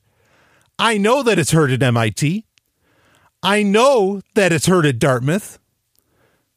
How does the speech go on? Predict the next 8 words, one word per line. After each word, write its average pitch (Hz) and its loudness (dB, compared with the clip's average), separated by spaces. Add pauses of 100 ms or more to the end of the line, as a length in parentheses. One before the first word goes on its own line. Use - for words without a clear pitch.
(600)
I 180 -2
know 208 2
it's 196 -2
heard 185 2
at 151 0
J 160 0
P 143 -2
L. 123 -2